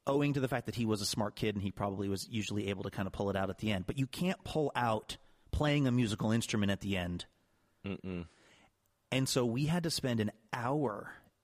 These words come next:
Speaker 1: I mean, I think he had, like, the weekend before the class decided, like, "I'm gonna try to just get this thing dialed in." So now imagine an entire class hour. This is supposed to be the result of, I said fifty, it might have even been a hundred hours.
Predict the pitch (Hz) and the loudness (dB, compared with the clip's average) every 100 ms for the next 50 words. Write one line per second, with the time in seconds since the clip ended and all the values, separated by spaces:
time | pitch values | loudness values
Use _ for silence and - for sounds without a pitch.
0 | - 147 165 165 220 233 220 160 139 120 | -2 2 4 2 0 -2 0 2 0 0
1 | 131 110 120 135 131 120 107 101 - 107 | 0 0 -2 0 0 0 -2 -2 -2 0
2 | 95 - - 98 95 - - 104 98 101 | -2 -4 -4 -2 -2 -4 -2 -2 -2 -4
3 | - 117 117 110 - 104 101 98 98 - | -2 -2 0 -2 -2 -2 -2 -2 -6 -6
4 | 98 101 - 104 98 95 92 95 98 98 | -6 -6 -4 -2 -2 -2 -2 -4 -6 -8
5 | - - _ - - - - - 143 135 | -12 -16 _ -20 -20 -20 -6 0 2 2
6 | 135 127 131 131 117 104 - - 117 113 | 2 2 2 2 0 -2 -4 -2 2 2
7 | 123 139 170 - 127 - 113 104 117 180 | 2 0 0 0 -2 0 0 0 2 0
8 | 233 240 208 202 180 147 127 123 113 135 | 0 -2 -2 0 0 0 0 -2 -2 -4
9 | 135 247 - 214 143 - 254 202 135 107 | -2 -2 -4 -4 -2 0 0 0 0 0
10 | 87 - 143 113 104 104 107 107 - | -2 -2 0 0 -2 -4 -6 -8 -10